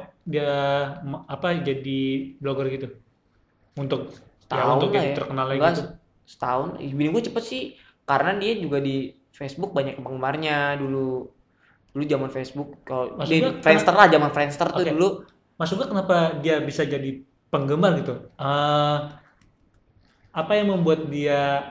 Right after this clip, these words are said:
Speaker 2: Disukain?
Speaker 1: Iya, disukai gitu.
Speaker 2: Karena bini gua kan dari dulu kan dandannya Korea-Korea. Terus
Speaker 1: Terus,
Speaker 2: Jepang-Jepang,
Speaker 1: iya.
Speaker 2: Korea
Speaker 1: Terus
Speaker 2: gitu.
Speaker 1: dia sering upload foto, terus
Speaker 2: Iya,
Speaker 1: kasih
Speaker 2: foto-foto.
Speaker 1: tips-tips gitu?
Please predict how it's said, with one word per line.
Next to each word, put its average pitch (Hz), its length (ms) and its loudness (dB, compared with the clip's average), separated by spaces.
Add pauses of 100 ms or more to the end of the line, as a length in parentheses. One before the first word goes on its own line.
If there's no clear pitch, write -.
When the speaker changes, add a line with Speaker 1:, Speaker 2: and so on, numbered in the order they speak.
(240)
Speaker 2:
Disukain? 160 480 6
Speaker 1:
Iya, 143 240 2
disukai 135 400 -2
gitu. 123 80 -6
Speaker 2:
Karena 156 160 2
bini 156 240 0
gua 165 160 -2
kan 202 80 -2
dari 156 80 0
dulu 156 160 -4
kan 214 240 -10 (160)
dandannya 135 400 -2
Korea-Korea. 127 560 -2 (400)
Terus 175 320 4
Speaker 1:
Terus, 175 60 6 (160)
Speaker 2:
Jepang-Jepang, 143 480 2
Speaker 1:
iya. 127 160 4
Speaker 2:
Korea 135 320 2
Speaker 1:
Terus 170 160 -2
Speaker 2:
gitu. 151 100 -2
Speaker 1:
dia 180 140 8
sering 156 340 0
upload 143 320 -4
foto, 139 540 0
terus 120 160 0
Speaker 2:
Iya, 143 160 8
Speaker 1:
kasih 143 320 4
Speaker 2:
foto-foto. - 20 -2
Speaker 1:
tips-tips 127 400 4
gitu? 147 240 0